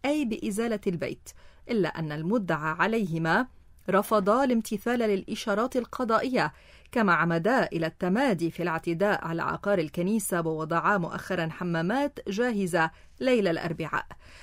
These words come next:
المحامي باسيل كشف أيضا أنه عندما علم المدعى عليهما بوجود إشارة قضائية بإزالة التعدي من قبل القوى الأمنية، أقدمت الجهة المعتدية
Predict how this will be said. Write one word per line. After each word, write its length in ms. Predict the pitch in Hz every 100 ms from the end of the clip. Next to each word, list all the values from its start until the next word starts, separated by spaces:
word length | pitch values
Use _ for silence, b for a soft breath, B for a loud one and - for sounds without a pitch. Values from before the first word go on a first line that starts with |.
| B
المحامي 480 | 262 277 294 349 330
باسيل 400 | 254 262 - 285
كشف 420 | 240 220 233 214
أيضا 340 | 208 180 254 214
أنه 580 | 202 202 196 180 185 175
عندما 600 | 180 214 220 190 190 180
علم 320 | 170 214 202
المدعى 420 | 175 165 202 202 214
عليهما 580 | 208 220 202 208 151 - B B B
بوجود 520 | 190 214 214 208 262
إشارة 420 | 185 202 - 220 220
قضائية 520 | 220 196 190 240 190
بإزالة 560 | 160 - 160 208 185 160
التعدي 520 | 160 180 180 190 175
من 160 | 165 165
قبل 360 | - 285 170
القوى 320 | 151 - 202
الأمنية، 560 | 165 - 170 220 214 165 b b b
أقدمت 560 | - 240 226 233 226 226
الجهة 400 | 220 185 202 214
المعتدية 840 | 220 208 214 214 240 160 160 -